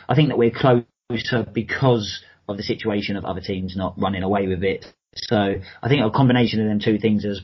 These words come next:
being in a vision. We was that far away, now we're only half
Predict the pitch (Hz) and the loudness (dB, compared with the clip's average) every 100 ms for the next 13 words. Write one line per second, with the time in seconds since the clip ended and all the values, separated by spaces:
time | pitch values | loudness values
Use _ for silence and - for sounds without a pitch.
0 | 120 113 113 107 107 104 - 101 110 104 | -2 0 0 0 -2 -4 -8 -6 -6 -6
1 | - 131 135 135 123 135 151 - 135 131 | -2 -2 2 2 2 0 0 -2 0 2
2 | 127 131 131 131 127 127 127 117 135 127 | 2 2 2 2 2 2 0 0 0 -2